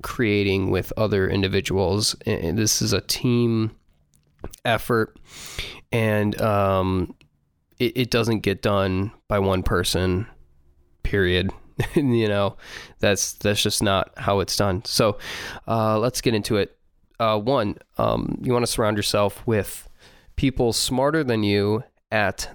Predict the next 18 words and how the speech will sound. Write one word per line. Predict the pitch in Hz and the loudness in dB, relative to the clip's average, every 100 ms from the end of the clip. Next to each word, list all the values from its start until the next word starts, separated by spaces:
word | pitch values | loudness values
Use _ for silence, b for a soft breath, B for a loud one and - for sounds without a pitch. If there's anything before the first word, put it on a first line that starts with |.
| - | -4
their | 101 | -2
job, | 98 101 92 90 - - B B - | 0 0 2 0 -4 -12 B B -4
people | 113 113 | -2 0
who | 113 104 | 0 0
specialize, | - - 117 - 110 101 104 104 - - B B B B B - - | -2 0 0 0 0 2 2 0 -4 -8 B B B B B -14 -4
um, | 107 98 92 92 90 - - | 0 2 0 0 -2 -4 -2
at | 98 87 - - B B - - | 0 0 -4 -8 B B -20 -10
lighting, | - 101 104 104 98 101 101 110 - _ _ _ | -2 0 2 2 2 2 0 -4 -10 _ _ _
um, | 113 98 98 | -4 -2 0
if | 101 | -2
you're | - | -2
a | 101 | -2
D | 113 | -2
P, | 101 - 127 123 127 B B B | 0 2 2 2 -2 B B B
if | - | -4
you're | 101 | -2
a | |
director, | 95 101 104 107 - 113 104 101 | 0 0 2 0 0 0 2 0